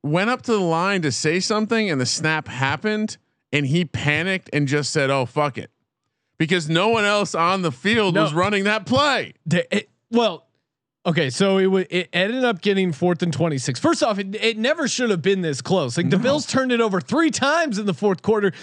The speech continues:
Speaker 2: They only got three points out of it. God knows how. Like, they're able to
Speaker 1: But we
Speaker 2: move the
Speaker 1: called
Speaker 2: ball.
Speaker 1: it, dude. We called it. Both these teams are fucking cardiac. And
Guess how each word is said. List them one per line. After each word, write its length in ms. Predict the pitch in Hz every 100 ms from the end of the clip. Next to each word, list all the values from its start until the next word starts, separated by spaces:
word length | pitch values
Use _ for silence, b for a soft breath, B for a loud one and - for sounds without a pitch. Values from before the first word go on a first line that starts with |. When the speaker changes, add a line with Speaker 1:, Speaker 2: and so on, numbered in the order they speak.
| B
Speaker 2:
They 160 | 185 262
only 220 | 320 294
got 220 | 233 214
three 140 | 214
points 380 | 185 190 214 185
out 160 | 196 175
of 60 | 170
it. 100 | 156 B _
God 320 | 240 302 330
knows 280 | 311 233 185
how. 340 | 175 208 175 147
Like, 220 | 185 -
they're 180 | 220 214
able 240 | 277 311
to 60 | 277
Speaker 1:
But 60 |
we 140 | 233 254
Speaker 2:
move 80 | 214
the 60 |
Speaker 1:
called 360 | 202 190 233 269
Speaker 2:
ball. 100 | 277
Speaker 1:
it, 40 |
dude. 300 | 113 113 160
We 160 | 160 185
called 440 | - 202 240 233
it. 140 | 139 117
Both 260 | 165 202
these 260 | - 208 190
teams 400 | - 339 370 185
are 120 | 165 151
fucking 520 | - 190 175 170 143
cardiac. 720 | 156 165 180 156 104 92 101
And 120 | 143